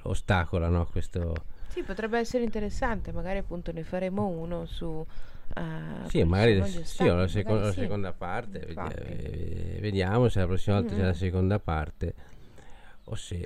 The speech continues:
Speaker 1: eh, appunto quello, quello che, che, che, che si è detto oggi, insomma, è interessante, che è l'importanza di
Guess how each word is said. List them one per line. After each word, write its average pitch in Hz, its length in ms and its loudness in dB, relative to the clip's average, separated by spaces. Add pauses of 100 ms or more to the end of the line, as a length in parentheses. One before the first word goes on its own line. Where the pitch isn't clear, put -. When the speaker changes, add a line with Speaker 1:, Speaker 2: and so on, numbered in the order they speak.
Speaker 1:
eh, 92 400 -6
appunto 82 1400 -4
quello, 90 440 -6
quello 90 300 -6
che, 98 160 -14
che, - 220 -14
che, - 160 -12
che 107 240 -4 (220)
si - 120 -10
è - 20 -6
detto 98 340 4
oggi, 92 200 0
insomma, 92 220 0
è 90 40 2
interessante, 87 1080 0
che 87 220 -4
è - 160 -8
l'importanza 92 880 2
di 92 220 0